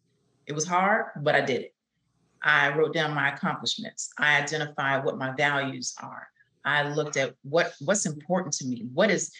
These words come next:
what do I wanna do? Like, I, when I started writing that list, I immediately started building my own confidence in myself again. In fact, I started rediscovering parts of myself that I had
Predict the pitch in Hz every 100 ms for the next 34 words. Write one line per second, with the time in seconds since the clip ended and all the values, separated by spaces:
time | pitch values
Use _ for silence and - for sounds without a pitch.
0 | - 165 196 208 180 156 143 143 170 123
1 | 135 135 - 170 190 196 - _ _ -
2 | 175 165 190 240 - 262 208 143 143 180
3 | 208 180 165 165 202 - - - _ _
4 | _ - 185 190 170 180 202 175 147 -
5 | 165 151 139 135 139 _ _ _ - 180
6 | 175 156 151 151 151 151 143 143 139 123
7 | 131 120 - - - _ 160 151 143 143
8 | 127 131 127 127 - - _ 160 151 -
9 | 190 160 - - - - 151 - 175 147
10 | 131 131 202 226 220 - 160 147 143 139
11 | 143 143 _ _ _ _ - 214 240 233
12 | 180 156 165 156 - 165 156 139 - 156
13 | 170 143